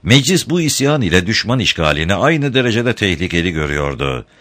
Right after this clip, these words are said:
İsmet Paşa'dan sonra Adalet Bakanı Mahmut Esat Bozkurt tasarı hakkında bilgi sundu.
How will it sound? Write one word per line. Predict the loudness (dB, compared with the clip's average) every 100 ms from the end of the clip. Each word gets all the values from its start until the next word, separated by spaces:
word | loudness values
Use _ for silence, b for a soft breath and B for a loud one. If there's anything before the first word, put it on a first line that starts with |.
| B B B 0
İsmet | 0 2 0 2
Paşa'dan | 0 0 0 0
sonra | 0 0 0
Adalet | 0 2 2 2 0
Bakanı | -2 0 -2
Mahmut | -2 -2 -2 -2
Esat | -2 -2 0
Bozkurt | 0 0 0 -2 0
tasarı | 0 0 0
hakkında | 0 -2 0 0 0
bilgi | -4 -2 -4
sundu. | -2 -4 -4 -4 -6